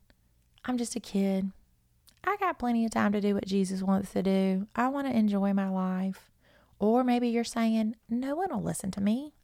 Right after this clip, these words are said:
I'm a teenager." Well, I want you to listen to the rest of the conversation that goes, um, in verses six through eight when you drop down.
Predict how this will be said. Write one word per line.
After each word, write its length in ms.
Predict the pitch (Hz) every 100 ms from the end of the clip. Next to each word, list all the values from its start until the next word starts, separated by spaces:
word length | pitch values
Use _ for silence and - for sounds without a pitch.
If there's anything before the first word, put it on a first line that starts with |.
| _
I'm 100 | 247
a 40 | 302
teenager." 640 | 330 311 220 - - - - _ _ - - - - _ _
Well, 100 | 185
I 40 | 196
want 220 | 214 220
you 60 |
to 80 | 214
listen 280 | 214 208 202
to 80 | 196
the 140 | 175
rest 320 | 175 233 -
of 80 | -
the 80 | 180
conversation 960 | - 170 170 165 - 160 190 190 185 202
that 120 | 202
goes, 540 | 165 165 160 156 156 - _ _ _ _ _ _ _
um, 380 | 185 175 160 160
in 100 | 180
verses 320 | 160 160 -
six 280 | - - -
through 180 | 170 156
eight 180 | 156 -
when 120 | 165
you 80 | 160
drop 200 | - -
down. 300 | - -